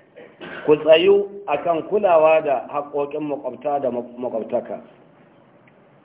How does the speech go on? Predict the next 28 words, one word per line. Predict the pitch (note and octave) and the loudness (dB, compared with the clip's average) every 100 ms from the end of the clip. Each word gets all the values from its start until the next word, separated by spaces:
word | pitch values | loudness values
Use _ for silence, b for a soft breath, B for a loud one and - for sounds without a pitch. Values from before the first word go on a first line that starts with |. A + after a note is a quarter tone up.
| _ _ _ _ _ _ _ - | _ _ _ _ _ _ _ -8
Ku | A#2+ | -4
tsare | A#2+ D#3 D3+ A#2+ - - _ _ _ _ _ - | 4 6 6 -2 -10 -20 _ _ _ _ _ -2
da'a | D#3 D#3+ C3+ B2+ | 0 0 -2 -6
ga | B2+ | -8
Allah | D3 C#3 B2 | -4 -4 -4
tabaraka | B2 C3+ C#3 B2+ | -4 -4 -4 -6
wa | B2 | -12
ta'ala, | B2 A#2 C#3 D3+ D#3+ - - _ _ _ _ | -12 -8 -6 -4 -6 -10 -20 _ _ _ _
ku | B2 A#2+ - - | -12 -12 -12 -2
tsare | - C#3 B2+ | 6 6 6
da'a | B2 C3 C3+ C3 G#2+ G#2+ | 4 4 4 0 -12 -14
da | A2 A#2+ | -8 -4
biyayya | B2 C3+ C3+ A#2+ | -2 0 0 0
ga | C3+ | -4
manzon | A2+ A#2 C#3 C3+ | -6 -4 -4 -4
Allah | C#3+ B2+ B2+ | 0 0 0
sallallahu | C3+ B2+ B2+ B2+ B2+ | -4 -2 2 2 0
alaihi | A#2+ B2 | -4 -4
wa | A#2+ A2 | -6 -4
sallama, | B2+ C3+ C#3+ C#3 C#3 - B B B - | -4 -2 -2 -4 -8 -16 B B B -8
sannan | B2 B2+ B2+ | -2 0 0
ku | A#2+ | 0
ƙara | C3+ D3+ D3 | 4 4 4
kyautatawa | D3 C#3 C3+ B2 C3+ C3+ A#2+ A2+ | 2 -2 -2 -2 0 2 2 -2
game | B2 A#2+ | -4 -4
da | A2+ | -6
haƙƙin | B2+ - B2+ A#2+ A#2+ | -6 -8 -8 -8 -10
makwabtaka. | A2 G2 G2 A2+ G#2+ | -10 -10 -10 -12 -12